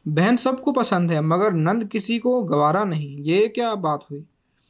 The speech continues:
हालांकि दोनों ही जिंदगी में दखल देने के सिवा कुछ और नहीं करती। एक किस्म होती है बेटी ज-, जो अब्बा की लाडली होती है। आप उसे दुनिया जहां के खजाने लाकर दे दो, पर उसके लिए अब्बा के, अब्बा का दिया चांदी का सिक्का ही सबसे ज्यादा प्यारा है।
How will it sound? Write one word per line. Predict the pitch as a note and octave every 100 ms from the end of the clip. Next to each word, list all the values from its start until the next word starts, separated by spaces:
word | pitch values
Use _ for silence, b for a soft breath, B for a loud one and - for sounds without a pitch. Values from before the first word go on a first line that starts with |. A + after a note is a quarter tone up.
| _ _ -
हालांकि | E3+ A#3+ C4+ B3+
दोनों | G#3 C#4 C4
ही | C4+
जिंदगी | A3+ A3 G#3+ A#3+
में | A#3 F3
दखल | E3 A3
देने | G#3+ G#3+ G#3
के | G#3
सिवा | G3+ F3+ F#3+
कुछ | F#3 F3+ F#3
और | D#3
नहीं | C#3 D3 D#3+
करती। | G3 G3 G#3 D#3 b b b F#3+
एक | B3 B3
किस्म | B3+ C#4 A#3
होती | E3+ C4
है | C#4 D4 F#3+ D#3+
बेटी | E3 E3 A#3 B3 - _ E3+
ज-, | D#3 F#3 _ E3
जो | D#3 F#3 G#3 A#3 A3+ -
अब्बा | E3 G3 A3
की | A#3+ B3+
लाडली | E3 D3 F#3 C4+
होती | G#3+ F3+ D#3+
है। | D3 E3 b -
आप | F3+ G#3+
उसे | A#3+ C4+
दुनिया | G#3 G#3+ A#3+
जहां | A3 F#3+ G#3
के | A#3+
खजाने | A#3 F3 D#3 D#3+ A3+
लाकर | C#4 B3 A3 F3+
दे | D#3+
दो, | D#3+ D3 C#3+ _ F#3
पर | G3+
उसके | A3 - A#3
लिए | A3 A3+
अब्बा | B3+ E3 G3+ G#3+
के, | B3 A3 - _ F3
अब्बा | E3 G#3
का | A3+
दिया | G3+ F#3+ G#3 G3+
चांदी | G3+ F3+ G#3
का | G#3+
सिक्का | G3+ D#3+ A3
ही | C4 C#4+
सबसे | F#3+ F#3 F3
ज्यादा | D#3+ D3 D3+
प्यारा | - C#3+ D3+ C#3+
है। | G3